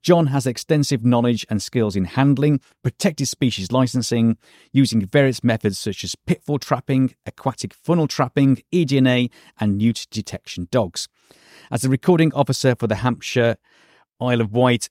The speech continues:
Amphibian and Reptile Group, John is an active member of the Amphibian and Reptile Groups of the U K, a network of volunteers dedicated to the conservation of native, native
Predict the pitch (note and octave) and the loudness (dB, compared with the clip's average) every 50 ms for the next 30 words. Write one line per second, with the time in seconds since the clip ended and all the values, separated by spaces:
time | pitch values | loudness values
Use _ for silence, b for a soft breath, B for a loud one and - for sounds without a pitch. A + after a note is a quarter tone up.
0 | - A2 G#2+ G#2 - - C3 G#2+ A2+ G#2 G#2 G#2 C3+ D3 - - E3 D3+ C#3 C3 | -6 -6 -6 -4 -4 -4 -4 -2 -2 -2 0 0 0 0 0 2 2 4 4 2
1 | A2 - E3+ G#3 B3 A#3+ - - _ _ - D3 C#3+ C#3+ C#3 C#3 B2 A2 A#2+ B2+ | 2 4 4 4 4 2 -4 -10 _ _ 0 2 2 4 4 2 2 2 0 -2
2 | - - D#3+ D#3+ - - - C3+ A2+ A2+ B2 A#2 A#2 G#2+ A2 A#2 A#2 A2+ - A2+ | -2 -2 -6 -6 -6 -4 -4 -2 0 0 2 2 2 2 4 2 2 0 -2 -6
3 | G#2+ - A#2 A2+ G#2+ G#2+ G#2 - - A2+ G2 A#2 A2 A2 G#2 - G#2+ G#2+ G#2 G#2+ | -6 -4 -2 -2 -2 -2 -2 -2 -4 -6 -2 -2 -2 -2 -2 -4 -4 -6 -4 -4
4 | - - - A2 G#2+ G2+ - A2 G#2 - - A2 G2+ A#2 B2 C3+ C3 - G3+ G#3+ | -6 -8 -6 -6 -6 -4 -4 -6 -6 -4 -6 -4 -2 2 2 2 2 2 2 2
5 | A3 F3 A2+ F#2 - b b b b b b A2+ A#2 C3 C3 - C3+ B2+ B2 A#2 | 2 2 0 -4 -6 b b b b b b 2 2 2 2 0 0 0 0 -2
6 | - - - A2 F#2+ G2 G#2+ A2 A2 G#2+ - - G2+ G2+ G2+ G2 G2 - _ - | -2 -4 -8 -6 -4 -2 -2 -2 -2 -2 -2 -2 -2 0 0 0 -2 -4 _ -6
7 | G#2 F#2+ F#2+ - - - F#2+ F2+ - - F#2+ F#2 - - F#2 G2 - - - G2+ | -4 -4 -4 -6 -8 -10 -10 -10 -8 -8 -8 -10 -10 -12 -14 -14 -14 -10 -8 -8
8 | F#2 - - F#2 F2+ F2+ - - F2+ F2+ F#2 - _ _ - - F#2+ F#2 G2 G2 | -8 -8 -8 -8 -8 -8 -8 -8 -8 -8 -8 -10 _ _ -14 -12 -8 -6 -4 -4
9 | F#2 F2+ - - F2+ E2+ - _ b b b b b B2 C3 C3+ C3+ - B2+ A#2+ | -4 -6 -8 -8 -10 -10 -10 _ b b b b b 2 2 2 0 0 0 0
10 | A#2+ A#2 | 0 -2